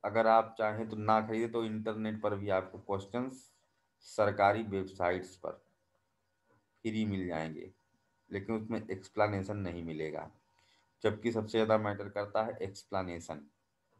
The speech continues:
कभी कभी ऑप्शन गलत भी मिल जाते हैं तो explanation से हम सही जान जाते हैं क्या है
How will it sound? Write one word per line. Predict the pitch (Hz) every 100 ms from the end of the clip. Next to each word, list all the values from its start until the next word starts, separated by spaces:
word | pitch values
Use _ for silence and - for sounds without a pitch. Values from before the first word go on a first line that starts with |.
| _ _ _ _ _ _ _ _ _ _ _ _ _ _ _ _ _ _ _ _ _ _ _
कभी | 107 107 117
कभी | 110 117
ऑप्शन | 98 104 104 113 107
गलत | 107 110 107
भी | 107
मिल | 107 104
जाते | 101 98
हैं | 113 120
तो | 82
explanation | 104 - 104 101 98 95 107
से | 104
हम | 98 98
सही | 92 95
जान | 92 87 87
जाते | 82 -
हैं | 95 -
क्या | 85
है | 80 78